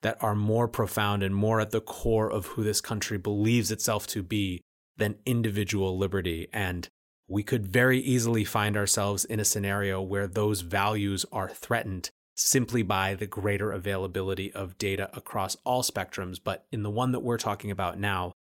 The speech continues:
the financial realm. So let's make sure that that doesn't happen. That is the breakdown for today. I hope you enjoyed it. Let me know what you think. Hit me up on Twitter at N L W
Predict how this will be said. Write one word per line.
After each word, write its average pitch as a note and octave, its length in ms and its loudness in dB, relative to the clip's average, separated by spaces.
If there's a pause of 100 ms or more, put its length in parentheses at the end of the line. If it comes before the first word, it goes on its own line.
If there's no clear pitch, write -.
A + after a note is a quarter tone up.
(120)
the - 60 -6
financial F2 540 -2
realm. F2+ 380 -6
So F2 320 0 (600)
let's G#2+ 240 0
make A2+ 300 2
sure A#2 280 4
that G2 140 -2
that F#2 200 -2
doesn't F#2+ 260 -4
happen. - 420 -10 (800)
That B2 240 2
is B2+ 120 0
the - 60 0
breakdown A#2 520 2
for - 140 -4
today. A2 500 2
I A#2 100 -2
hope - 400 -4
you B2 120 2
enjoyed G#2+ 460 2
it. - 220 0 (600)
Let C3 200 2
me F3+ 80 6
know E3+ 120 6
what E3+ 160 2
you D#3+ 40 2
think. D3+ 400 -2
Hit C#3 180 2
me C#3 100 6
up C#3 100 2
on C3 100 2
Twitter C3+ 400 2
at A#2 240 2
N A#2+ 140 -2
L G2 140 -2
W D3+ 460 4